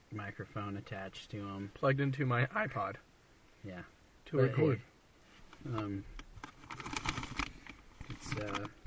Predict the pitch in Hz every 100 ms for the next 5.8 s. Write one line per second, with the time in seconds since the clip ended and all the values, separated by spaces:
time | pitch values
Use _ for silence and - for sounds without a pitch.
0 | - - - - - - - - 104 90
1 | - - 101 98 95 110 123 - - -
2 | - - - - - - - 175 151 104
3 | 131 120 - - - 120 127 113 - 117
4 | 110 107 - 113 107 107 - - 117 -
5 | - 139 120 101 95 98 113 139